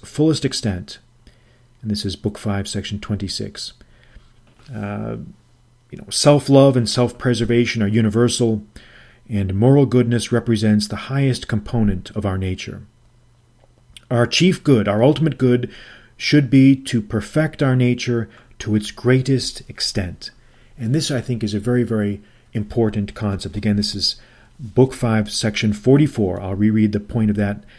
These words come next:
that section again. "Our chief good should be to perfect our nature to its greatest extent." And let's go to section forty-four here and see what additional quotes we can read off here that, that emphasize this.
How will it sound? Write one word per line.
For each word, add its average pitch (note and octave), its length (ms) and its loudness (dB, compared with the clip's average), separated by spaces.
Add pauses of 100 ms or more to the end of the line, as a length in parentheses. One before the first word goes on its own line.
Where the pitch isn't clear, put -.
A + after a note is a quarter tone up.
that G#2 160 -4
section G#2 300 -2
again. G2 160 -4
"Our A2 160 -2
chief G#3 360 2
good D3 380 0 (300)
should B2+ 260 -4
be B2+ 160 4
to B2 140 -6
perfect C#3+ 600 -4
our C#3+ 140 2
nature A2 600 -2
to A2 140 0
its G#2+ 120 -2
greatest B2 640 -2 (180)
extent." - 560 -6 (520)
And B2 100 -2
let's G3+ 180 2
go E3+ 120 2
to C#3 80 0
section A#2 360 -4
forty-four G#2 540 -2
here G2 180 -6
and G2 100 -8
see A2+ 240 -2
what G#2 220 -2
additional G#2+ 420 -4
quotes G#2 400 -4
we A2 100 0
can F#2+ 240 -8
read G#2+ 200 0
off G2+ 240 -4
here G2+ 180 -4
that, G2 220 -8
that A2 120 -2
emphasize A2 540 -2
this. - 320 -14